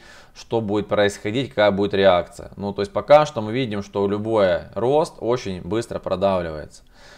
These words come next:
Вот видите, здесь был рост, сразу продавили, здесь был рост, продавили, про-, рост, продавили, сразу задавливают. Здесь тоже пытались сразу падение, то есть мы видим, что есть и сила продавца на данном рынке, хотя может все измениться, если, конечно, дадут какой-то импульс на процентов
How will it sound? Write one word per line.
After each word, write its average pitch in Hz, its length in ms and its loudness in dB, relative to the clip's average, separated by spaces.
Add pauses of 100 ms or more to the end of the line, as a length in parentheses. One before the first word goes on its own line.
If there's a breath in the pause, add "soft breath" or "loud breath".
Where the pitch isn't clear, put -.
(120 loud breath)
Вот 87 240 -8
видите, 101 300 -6
здесь 98 340 -2
был 92 180 -2
рост, 143 240 2
сразу 104 300 4
продавили, 92 560 -2
здесь 90 320 -4
был 92 180 -2
рост, 131 240 0
продавили, 92 480 -2
про-, 95 160 -4
рост, 117 240 -2
продавили, 92 400 -2
сразу 113 320 -2
задавливают. 90 500 0
Здесь 95 320 -4
тоже 90 240 -10
пытались 92 440 -2
сразу 90 420 -6 (300 loud breath)
падение, 127 420 -4
то 92 60 -6
есть 98 100 -8
мы 101 100 -6
видим, 110 300 -4
что 101 200 -8
есть 127 460 -4 (340 soft breath)
и 107 100 -8
сила 120 340 0
продавца 104 640 2
на 90 100 -6
данном 90 300 -8
рынке, 135 320 -6
хотя 98 320 -4
может 104 320 -6
все 104 160 -4
измениться, 156 480 -6
если, 123 340 0
конечно, 101 440 -4
дадут 92 300 -6
какой-то 92 280 -6
импульс 110 380 -6
на 85 140 -10
процентов 87 460 -8